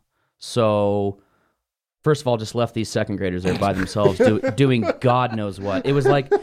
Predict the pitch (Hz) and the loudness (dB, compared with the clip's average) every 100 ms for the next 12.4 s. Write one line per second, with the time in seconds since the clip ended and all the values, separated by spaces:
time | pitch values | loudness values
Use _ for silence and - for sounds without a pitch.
0 | - 392 143 143 151 143 143 143 120 120 | -2 0 2 2 0 -2 -2 -2 -2 -2
1 | 107 98 104 101 107 101 87 87 - 101 | -4 -4 -2 0 0 -2 -4 -6 -4 -2
2 | 101 95 101 113 117 113 - 117 123 151 | -2 -2 -4 -2 -2 0 2 2 2 4
3 | - 123 127 - 139 120 113 110 120 120 | 4 4 2 0 -2 -2 -2 -2 -2 0
4 | 113 107 - 95 92 240 - 415 113 - | 0 -2 -2 -4 -4 -4 -2 0 0 0
5 | 120 101 104 175 190 240 185 214 - - | 0 -2 0 -2 -2 -4 -2 -6 -6 -14
6 | - 175 165 135 156 185 175 139 - 151 | -2 2 4 2 0 -2 -6 -6 -4 -2
7 | 131 127 127 98 - 170 120 110 147 127 | -2 -2 -4 -4 -6 -2 0 2 2 2
8 | 127 123 110 117 110 - - - 117 117 | 2 0 0 0 0 -4 -14 -4 0 0
9 | 117 127 131 135 127 127 131 127 120 - | 0 0 0 -2 0 0 -2 -4 -6 -4
10 | 107 104 98 - - 123 131 151 117 104 | -4 -4 -4 -10 -6 0 0 0 -2 0
11 | 104 90 90 87 90 92 107 101 - - | 0 -2 -4 -4 -6 -4 -2 -2 -8 -4
12 | 98 92 87 | -2 0 -2